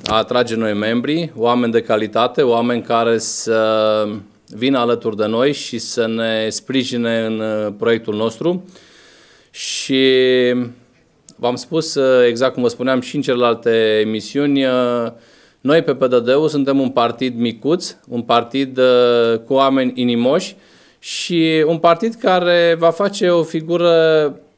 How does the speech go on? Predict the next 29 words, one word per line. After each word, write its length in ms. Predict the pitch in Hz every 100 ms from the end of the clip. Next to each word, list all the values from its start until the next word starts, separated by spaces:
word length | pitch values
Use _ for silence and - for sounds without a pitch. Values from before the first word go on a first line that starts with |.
| _
la 200 | - 147
fel 200 | 151 208
de 80 | 180
frumoasă 440 | - 151 160 160
cum 180 | 151 135
a 60 | 131
făcut 300 | 131 143 139
în 140 | 131
două 180 | 131 131
mii 120 | 123
doisprezece, 540 | 120 117 - 107 104
dacă 260 | 123 127 139
nu 140 | 139
mai 240 | 156 160 156
frumoasă, 500 | 147 120 123 127 135
la 80 | 120
alegerile 380 | 120 120 120
din 80 | 113
două 180 | 110 117
mii 120 | 117
șaisprezece. 600 | 107 107 98 104 95 90 - _ - _ _ _ _ _
Eu 180 | 127 139
sper 300 | 139 180 196
ca 500 | 185 165 156 147 143
P 60 | 143
P 140 | 131
D 80 | 135
D-ul 380 | 135 147 165 165
să 960 | 151 - 147 143 143 139 139 131 127